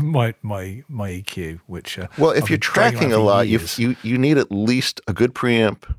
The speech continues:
Speaker 2: a good E Q, and a good compressor, you know, in hardware.
Speaker 1: Mm.
Speaker 2: I think, I think, 'cause I just think, um,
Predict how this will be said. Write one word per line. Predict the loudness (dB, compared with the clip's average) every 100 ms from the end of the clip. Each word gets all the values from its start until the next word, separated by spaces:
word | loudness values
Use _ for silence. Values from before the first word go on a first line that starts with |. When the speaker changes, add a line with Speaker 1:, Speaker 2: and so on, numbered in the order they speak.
| -4
Speaker 2:
a | 0
good | 2 2
E | 0
Q, | -2 0 0
and | 0
a |
good | -2 -4
compressor, | -4 -2 -2 -2 -12 -16 _
you | -2 0
know, | 2 0 -6 -16 -6
in | -4
hardware. | 0 0 -2 -6 -8 -14 -20 -20 -10
Speaker 1:
Mm. | -6 -6 -8 -16 _ _ _ _ -2
Speaker 2:
I | -2
think, | -2 -8 -12 -2
I | -2
think, | 0 -4 -2
'cause | 2
I | 2
just | 0 -4
think, | -2 -2 0
um, | 2 2 0